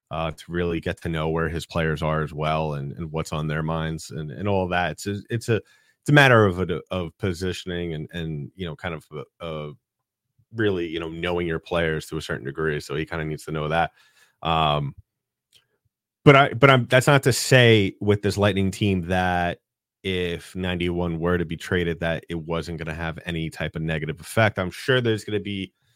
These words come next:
a learning period if that were to happen. And, and I will say this, um, that I, I, I think that if Stamkos were to be traded,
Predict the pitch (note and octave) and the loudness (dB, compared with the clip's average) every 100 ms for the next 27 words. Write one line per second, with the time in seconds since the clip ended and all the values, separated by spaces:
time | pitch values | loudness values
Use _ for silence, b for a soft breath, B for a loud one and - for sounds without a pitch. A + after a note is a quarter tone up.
0 | b b _ F#2 F#2+ F#2 F#2 F2+ F2 G#2 | b b _ -2 -2 0 -2 -2 -2 0
1 | A2 F#2 E2 _ - F#2+ E2 D2 B1 - | 0 -4 -8 _ -8 -4 -4 -4 -8 -14
2 | - - _ _ _ _ - F#2 - D2+ | -20 -20 _ _ _ _ -10 -8 -6 -6
3 | D#2 D2+ D#2+ C2 - A1 _ - D3+ D#3 | -6 -4 -4 -4 -10 -20 _ 0 2 2
4 | C3+ C#3 C3+ C3+ C3 B2 B2+ A2 F#2 F2+ | 0 0 2 4 2 0 2 2 2 -2
5 | A#1+ - - - E2 D#2+ D2+ C#2 - _ | -6 -14 -16 -8 -6 -4 -6 -10 -16 _
6 | _ _ _ _ _ _ - F2+ F2+ F2 | _ _ _ _ _ _ -8 -2 0 -2
7 | E2+ - F2+ F#2+ G2+ G#2+ F#2 A#2+ - D3 | -4 -6 -4 -2 0 0 0 -2 0 0
8 | C#3+ A#2 A#2+ A#2 - G#2+ F#2+ F2+ _ - | 0 4 6 6 2 -4 -6 -14 _ -8
9 | G#2 A2+ B2 B2+ A#2+ G#2+ G#2 F#2+ F#2 F#2 | -4 -2 0 -2 -2 0 0 -2 -4 -2
10 | F2+ F2+ | -2 -2